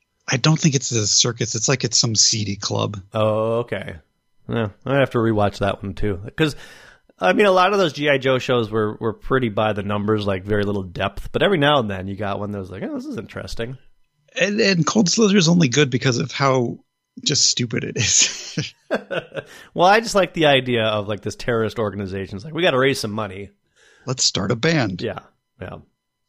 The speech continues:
Speaker 1: Top of the charts.
Speaker 2: <laughs> Alrighty. Well, as far, as far as issues or episodes go, um, this is, this was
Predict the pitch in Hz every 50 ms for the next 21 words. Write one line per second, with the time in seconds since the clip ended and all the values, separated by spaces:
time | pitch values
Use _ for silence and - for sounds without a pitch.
0 | _ _ _ _ _ _ _ _ _ _ - 120 120 - 139 131 143 139 - 175
1 | 175 156 135 127 - - - - - - 120 95 87 90 - - - 165 - -
2 | 127 - - - - 143 143 - - - - - - _ _ _ _ _ - -
3 | - - - - - - - - - - - - - - - - - - - -
4 | _ - _ _ _ _ - 123 135 156 160 160 165 160 139 117 110 107 107 107
5 | 107 110 110 107 107 104 98 - - 127 139 143 143 147 147 135 - - - 175
6 | 170 175 156 135 - - 208 196 170 143 - - 160 156 - - 156 147 135 123
7 | 110 117 120 120 - - 123 - - - - - 120 113 110 101 104 101 107 110
8 | 104 101 101 101 101 101 98 - - - - 107 104 98 98 95 95 95 95 95
9 | 90 82 - _ _ _ _ _ - 120 113 110 - - - 95 - 110 110 107
10 | - - - 110 -